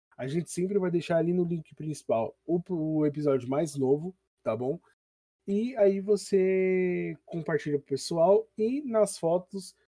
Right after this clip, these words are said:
é sempre a capa do podcast, igual essa que você tá vendo aí no seu celular ou no seu computador ou onde você esteja assistindo. Assistindo não, né? Escutando. E aí você vai lá e comenta. Então, por exemplo, você quer falar de alguma coisa que a gente comentou aqui,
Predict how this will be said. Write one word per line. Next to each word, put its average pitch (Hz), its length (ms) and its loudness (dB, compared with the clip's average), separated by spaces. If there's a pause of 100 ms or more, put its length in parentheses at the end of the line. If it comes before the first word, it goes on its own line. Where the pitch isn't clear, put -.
(120)
é 156 140 -2
sempre 185 340 0
a 180 80 2
capa 170 360 2
do 156 80 -6
podcast, 147 580 0
igual 143 220 4
essa 143 160 0
que - 80 -10
você 135 160 -6
tá 120 80 -8
vendo 123 160 -4
aí 123 160 -4
no 127 180 -4
seu 151 220 -10
celular 131 580 -4
ou 110 100 -8
no 110 120 -10
seu 117 260 -10 (240)
computador 117 580 -4
ou 110 80 -4
onde 110 260 -8
você 104 180 -10
esteja 113 260 -8
assistindo. 139 480 -6 (340)
Assistindo 170 340 4
não, 113 180 -4
né? 110 100 -8
Escutando. 120 600 -8 (840)
E 170 160 6
aí 170 220 8
você 175 640 4
vai 208 200 6
lá 208 140 6
e 214 60 0
comenta. 220 500 0
Então, 147 160 -4
por 190 140 4
exemplo, 175 220 2
você 175 120 -2
quer 175 140 -2
falar 185 240 2
de 170 80 -2
alguma 170 260 -2
coisa 165 220 -2
que - 100 -6
a - 20 0
gente 165 140 -6
comentou 147 380 -2
aqui, 185 360 -2